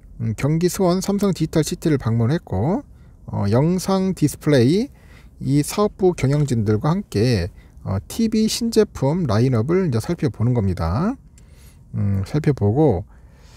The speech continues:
어, 향후 티비 사업 전략을 점검을 합니다. 점검을 하고 이 자리에 보니까 한종희 그 부회장하고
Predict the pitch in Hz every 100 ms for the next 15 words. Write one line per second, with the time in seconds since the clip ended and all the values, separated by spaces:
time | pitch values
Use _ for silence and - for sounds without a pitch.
0 | - - - - - - - - - -
1 | - - - - - 160 160 240 233 226
2 | - 240 240 220 220 - 151 160 165 156
3 | - 156 202 185 117 104 90 85 82 135
4 | 135 123 135 160 120 127 151 170 156 165
5 | 123 101 - 139 131 185 196 190 180 170
6 | 165 160 147 - 110 101 - 123 135 117
7 | 95 87 82 139 254